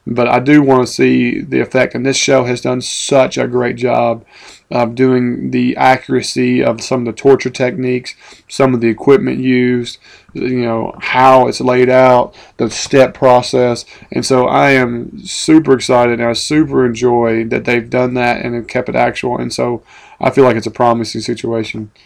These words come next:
But like I said, if you got a, a few minutes, you can tell me about it. I wanna know. Now, the show kinda wraps going more towards the Baroness and,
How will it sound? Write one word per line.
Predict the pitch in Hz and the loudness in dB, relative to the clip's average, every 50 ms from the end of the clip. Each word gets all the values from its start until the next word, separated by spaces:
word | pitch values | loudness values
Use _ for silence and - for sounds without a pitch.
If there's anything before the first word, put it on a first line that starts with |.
| _ _ _ | _ _ _
But | 135 135 | 2 4
like | 139 135 | 4 4
I | |
said, | 123 - 127 113 104 | 4 2 0 -2 -2
if | 101 117 | -2 0
you | 131 | 2
got | 135 135 131 127 - - | 4 4 4 2 0 -2
a, | 135 127 | -2 -4
a | - - | -2 -2
few | - 139 | -2 -2
minutes, | 127 131 127 123 - | 0 0 -2 -2 -4
you | - | -4
can | 123 123 | -6 -2
tell | 113 127 127 | 0 0 0
me | 127 | 2
about | 120 123 120 120 120 | 2 0 0 0 0
it. | 120 - _ _ _ _ _ _ - | -2 -6 _ _ _ _ _ _ -2
I | - 123 123 | 2 2 4
wanna | 120 120 113 110 | 4 4 2 0
know. | 110 107 104 107 - _ _ _ _ _ - - - - - - - - _ _ - | -2 -4 -6 -8 -12 _ _ _ _ _ -20 -20 -20 -20 -20 -20 -20 -20 _ _ 0
Now, | - 139 135 127 127 - - - - - - _ _ _ _ - - - - _ _ _ _ _ _ _ - | 2 4 6 6 4 2 0 -8 -18 -20 -20 _ _ _ _ -20 -20 -20 -20 _ _ _ _ _ _ _ -6
the | 143 135 131 | -2 -2 0
show | - - 180 190 196 185 | 2 4 4 6 6 6
kinda | 147 175 175 165 147 135 | 6 4 2 4 4 4
wraps | 131 127 127 127 131 131 127 123 - - - - - - | 4 4 6 6 6 8 6 4 2 0 -8 -12 -14 -14
going | - - 143 139 139 139 135 131 131 | -14 -6 0 2 4 4 4 4 4
more | 135 135 135 131 | 4 4 4 4
towards | 127 - 135 131 131 127 127 127 127 120 - - _ _ _ _ _ _ _ _ _ - | 2 4 4 6 6 8 6 6 4 0 -4 -14 _ _ _ _ _ _ _ _ _ -14
the | 202 - 127 127 123 123 123 123 123 120 117 110 - - - 139 127 | -6 -2 2 2 4 4 4 2 0 0 -2 -4 -6 -10 -10 -2 2
Baroness | 135 139 139 139 135 131 127 127 123 123 120 - - - - - _ _ _ _ _ _ _ _ | 4 6 6 6 6 4 4 4 2 2 0 -4 -8 -14 -14 -18 _ _ _ _ _ _ _ _
and, | 123 127 127 127 127 127 123 123 120 117 - - | -2 0 2 2 2 2 2 0 -2 -4 -6 -10